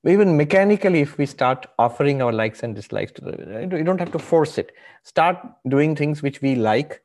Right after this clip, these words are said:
and offering that to the Lord. And, uh, situations we do not like, work we do not like, people or food or things, you know, whatever we do not like now, mentally also we associate it with the Lord. And all of this is coming to me as prasad.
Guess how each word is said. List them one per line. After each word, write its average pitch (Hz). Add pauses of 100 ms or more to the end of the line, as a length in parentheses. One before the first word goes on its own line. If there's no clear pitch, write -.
and 117
offering 123
that 143
to 131
the 110
Lord. 98 (960)
And, 110 (180)
uh, 101 (320)
situations 143
we 117
do 120
not 123
like, 107
work 120
we 117
do 110
not 110
like, 107
people 117
or 107 (140)
food 123
or 107
things, 190
you 165
know, 117
whatever 123
we 120
do 117
not 113
like 107
now, 117 (280)
mentally 170
also 139
we 123
associate 107
it 101
with -
the 107
Lord. - (640)
And -
all 143
of 170
this 143
is 127
coming 131
to 127
me 147
as 117
prasad. 98